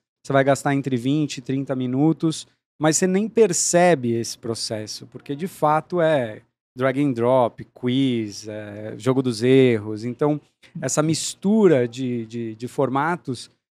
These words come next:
que, no fim das contas, você vai fazendo com facilidade o processo. E aí, se você dá match, você continua no processo e depois você é convocado pela empresa pra participar.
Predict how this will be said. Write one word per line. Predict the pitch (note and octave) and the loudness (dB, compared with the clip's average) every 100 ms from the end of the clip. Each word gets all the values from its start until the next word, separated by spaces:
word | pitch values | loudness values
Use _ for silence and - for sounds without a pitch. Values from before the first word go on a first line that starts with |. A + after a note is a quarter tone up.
| _ | _
que, | E3+ | 0
no | D#3+ | 2
fim | D#3 D#3+ | 0 0
das | D#3+ - | 0 2
contas, | D3+ D3+ E3 D3+ | 0 2 0 0
você | D#3+ E3+ | -2 -2
vai | D3 D3 D#3 D#3+ - _ _ - | 0 2 2 0 -8 _ _ -2
fazendo | C#3+ D3+ D#3 | 2 2 0
com | D#3+ D3 | -4 -4
facilidade | D#3 - D#3+ D#3+ C3 C3 D3 C3+ | -4 -4 -4 0 0 2 2 0
o | B2+ | -6
processo. | C3+ B2 - B2+ C#3+ - F#3+ - _ _ _ A3+ | -6 -6 -2 -2 -2 -4 -10 -14 _ _ _ 0
E | A#3 | 4
aí, | D3+ D3+ F3 | 4 4 0
se | - | -4
você | D#3 - | -6 -4
dá | D3 D3 | 0 0
match, | C3+ C3 D3 - | 2 -2 -2 -6
você | - D3 | -6 -4
continua | C#3+ C#3 - C3+ B2+ | -2 -4 -4 -4 -2
no | C3 C#3 | -4 -4
processo | F3 E3+ E3 D3+ D#3+ - | -6 -4 -2 0 -2 -6
e | F3+ | -8
depois | D#3+ D#3+ D3 | -6 -6 -6
você | E3 | -10
é | |
convocado | - D#3+ D#3 D#3+ C#3+ C#3 | -6 -6 -4 -4 -4 -4
pela | C#3 C#3+ D3+ | -4 -2 -2
empresa | D3+ B2+ B2 B2 C3 - _ _ - _ | -2 0 2 0 -4 -8 _ _ -20 _
pra | C3+ B2+ | 0 2
participar. | B2+ B2 - - A2 G2 | 2 -2 -6 -6 -8 -10